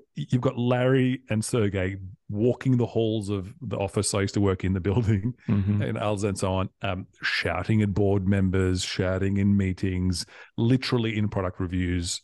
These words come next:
Speaker 1: "Let's get back on track." Uh,
Speaker 2: That's awesome.
Speaker 1: if that's not the most exciting time to be in
Speaker 2: I
Speaker 1: Google, I don't
Speaker 2: love,
Speaker 1: know what is. Yeah.
Speaker 2: I love, uh, I love when orgs flatten like that. I love
Speaker 1: Yeah.
Speaker 2: when,
Speaker 1: Yeah.
Speaker 2: you know, when, when there's a problem, when there's a joint problem,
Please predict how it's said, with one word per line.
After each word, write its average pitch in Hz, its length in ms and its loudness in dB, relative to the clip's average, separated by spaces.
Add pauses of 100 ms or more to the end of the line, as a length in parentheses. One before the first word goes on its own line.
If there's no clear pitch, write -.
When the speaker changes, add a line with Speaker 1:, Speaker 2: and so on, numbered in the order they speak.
(180)
Speaker 1:
"Let's - 520 -2
get 95 240 -4
back 87 240 -4
on 87 120 -2
track." 90 420 -8 (140)
Uh, 98 120 0
Speaker 2:
That's - 160 -2
awesome. 104 500 -4
Speaker 1:
if - 160 -4
that's 165 220 0
not 175 80 4
the 127 80 4
most 117 220 2
exciting 101 380 -2
time 98 180 0
to 101 100 2
be 95 100 2
in - 0 -
Speaker 2:
I 95 40 0
Speaker 1:
Google, 113 120 2
I 170 40 6
don't 180 100 6
Speaker 2:
love, 175 280 4
Speaker 1:
know 90 60 -8
what 92 120 -10
is. 92 200 -10
Yeah. 110 200 -2
Speaker 2:
I 139 100 2
love, 147 340 2
uh, 123 300 0
I 127 80 0
love 143 180 2
when 160 160 2
orgs 123 340 0
flatten 101 400 -4
like 82 240 -10
that. 80 220 -4 (240)
I 117 100 -2
love 139 220 2
Speaker 1:
Yeah. 135 80 -2
Speaker 2:
when, 123 300 2
Speaker 1:
Yeah. 147 140 -4
Speaker 2:
you 127 80 2
know, 113 360 0
when, 113 200 0
when 117 180 0
there's 113 180 0
a 107 60 0
problem, 139 520 -2
when 113 100 2
there's 107 140 0
a 104 80 0
joint 143 360 0
problem, 123 540 -2